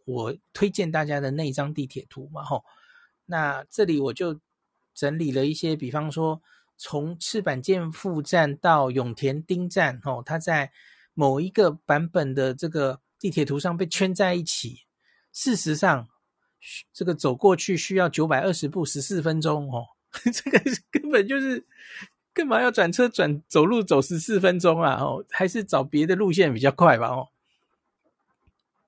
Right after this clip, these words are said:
那丸之内线的国会议事堂站，走到银座线的溜池三王站要十三分钟，虽然被圈在一起哦，<laughs> 就是随时等着你中伏这样子哦。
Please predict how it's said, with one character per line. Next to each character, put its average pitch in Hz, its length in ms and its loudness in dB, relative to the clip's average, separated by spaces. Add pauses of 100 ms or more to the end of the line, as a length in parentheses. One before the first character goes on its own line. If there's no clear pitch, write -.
(120)
那 180 380 2
丸 180 220 0
之 240 120 -4
内 226 160 4
线 190 200 0
的 165 60 0
国 160 180 2
会 180 160 4
议 170 80 0
事 156 160 -4
堂 123 180 -2
站， 127 220 -4 (720)
走 127 120 -4
到 165 280 0 (480)
银 156 240 0
座 185 180 6
线 165 260 0
的 143 100 0
溜 196 220 6
池 156 260 -2
三 196 240 0
王 147 220 -2
站 160 220 0
要 165 120 -2
十 156 240 -6
三 196 300 2
分 190 200 2
钟， 180 260 0
虽 208 160 4
然 170 180 6
被 175 140 0
圈 170 300 0
在 165 180 0
一 151 120 0
起 131 280 -10
哦， 147 300 -8 (520)
<laughs> - 540 -20
就 180 160 -8
是 165 340 -4 (280)
随 170 220 4
时 175 200 0
等 139 300 0
着 139 100 2
你 123 140 -4
中 165 240 4
伏 123 360 -6
这 170 100 0
样 139 120 0
子 156 120 -12
哦。 143 180 -8